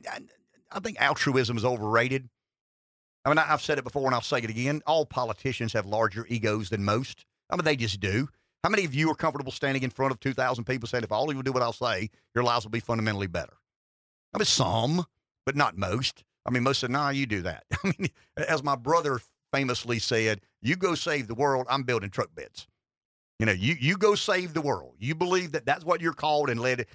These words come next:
You go save the world. I'm gonna stay right here and build, <laughs> and build truck beds. Um, but that's an interesting question. What motivates you to be good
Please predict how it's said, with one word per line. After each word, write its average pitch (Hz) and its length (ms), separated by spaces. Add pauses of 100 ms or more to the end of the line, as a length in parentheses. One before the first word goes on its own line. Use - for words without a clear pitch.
(120)
You 180 420
go 170 260
save 151 400
the 117 80
world. 110 480 (340)
I'm 165 180
gonna 190 140
stay 131 200
right 117 240
here 110 360
and 107 120
build, 113 320 (220)
<laughs> - 240
and 135 220
build 135 160
truck 165 240
beds. 107 500 (340)
Um, 120 480
but 190 160
that's 226 220
an 208 60
interesting 175 420
question. 135 540 (340)
What 208 280
motivates 165 840
you 139 60
to 120 60
be 120 120
good 101 600